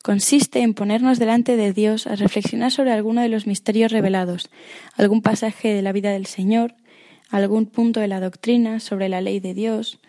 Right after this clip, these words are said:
o alguna de las virtudes que encontramos en Jesucristo, en Nuestra Señora,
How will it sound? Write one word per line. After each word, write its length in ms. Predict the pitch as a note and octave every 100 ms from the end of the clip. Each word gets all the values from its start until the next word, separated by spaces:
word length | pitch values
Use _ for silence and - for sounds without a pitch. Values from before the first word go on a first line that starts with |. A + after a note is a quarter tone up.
| _ - _
o 60 | G#3+
alguna 300 | G#3+ A#3+ C4+
de 60 |
las 200 | C4 A#3
virtudes 480 | G#3 G3+ - A3 A#3+
que 60 | A#3
encontramos 560 | G#3 G3 F#3+ G3+ G#3+
en 80 | G#3+
Jesucristo, 760 | G3+ F#3+ F3+ - A3 A3 F#3 F#3
en 160 | G3 F#3+
Nuestra 300 | F#3+ - F#3+
Señora, 520 | - F#3+ A3 G#3+ G#3+